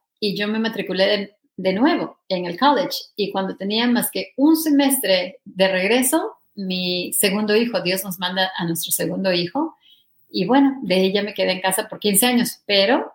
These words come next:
Lourdes, no dejé de estudiar ni un semestre. Embarazada, con bebés pequeños,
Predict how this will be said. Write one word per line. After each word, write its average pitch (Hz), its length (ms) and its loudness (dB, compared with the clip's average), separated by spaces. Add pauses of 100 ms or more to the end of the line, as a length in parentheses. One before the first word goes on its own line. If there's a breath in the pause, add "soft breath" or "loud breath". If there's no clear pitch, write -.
Lourdes, 226 600 0 (140)
no 196 420 -2
dejé 240 640 -2
de 185 140 -8
estudiar 185 600 -4 (340)
ni 214 200 4
un 277 80 6
semestre. 214 540 -2 (480)
Embarazada, 226 1120 2
con 180 160 -8
bebés 196 300 -4
pequeños, 233 600 0